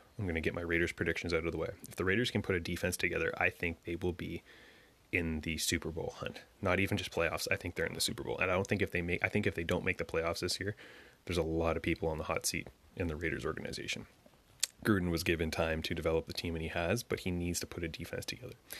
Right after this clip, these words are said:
We have a new defensive coordinator, so that should help. But, uh, a lot of the rookies have to take steps to, to, um, to really put a defense,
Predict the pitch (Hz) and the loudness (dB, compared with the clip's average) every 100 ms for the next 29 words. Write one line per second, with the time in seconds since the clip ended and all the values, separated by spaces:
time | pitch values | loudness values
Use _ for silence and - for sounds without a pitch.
0 | - - - - - - - - - - | -12 -14 -16 -18 -18 -20 -20 -20 -4 2
1 | 110 117 110 107 104 95 104 98 90 - | 4 4 4 4 4 2 2 2 0 0
2 | 90 87 87 - - 92 - 95 - 98 | 2 4 2 0 0 2 2 2 2 0
3 | - - - - - 87 - - 87 - | -2 0 2 2 2 -2 0 -2 0 -4
4 | - - 95 90 90 85 - 92 95 90 | -10 0 2 4 4 2 2 0 0 -2
5 | - 90 - - - - - - - - | -2 -2 0 2 0 0 0 -2 -14 -10
6 | - 87 82 - - - 92 85 87 85 | -6 -6 -6 -4 -4 -4 -4 -6 -6 -6
7 | 87 87 82 - - - - - - - | -8 -10 -12 -16 -16 -10 -8 -8 -12 -20
8 | _ _ _ _ _ - - 92 87 - | _ _ _ _ _ -8 0 2 2 0
9 | 92 85 85 87 | -2 -2 -4 -6